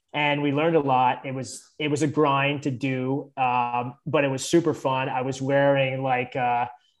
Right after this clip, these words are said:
like, a seventies style gym teacher uniform to, like, coach my classes every day. I loved coaching. I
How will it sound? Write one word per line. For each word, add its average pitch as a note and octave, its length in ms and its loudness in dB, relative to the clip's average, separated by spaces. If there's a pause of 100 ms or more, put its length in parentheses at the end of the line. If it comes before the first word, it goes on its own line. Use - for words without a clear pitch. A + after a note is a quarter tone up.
(160)
like, D3 160 0
a C#3+ 80 2
seventies C#3 640 -2
style C3 760 2
gym D3+ 360 -2
teacher D3+ 400 0
uniform C#3 680 0
to, D3 120 0
like, C3+ 280 -2
coach D3+ 220 0
my C#3 140 0
classes C3+ 440 0
every C3+ 200 0
day. C3 300 0
I C#3 180 2
loved C#3+ 760 0
coaching. C3 400 -2
I B2 80 -4